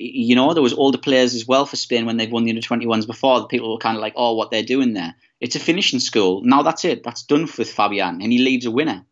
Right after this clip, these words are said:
What a note! Do you, can you go out on a better note than that? No. He's had a full season at Napoli. He's learned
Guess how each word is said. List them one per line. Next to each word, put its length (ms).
What 180
a 60
note! 360
Do 100
you, 80
can 160
you 80
go 100
out 100
on 60
a 40
better 200
note 240
than 100
that? 160
No. 340
He's 160
had 100
a 60
full 220
season 320
at 60
Napoli. 520
He's 220
learned 420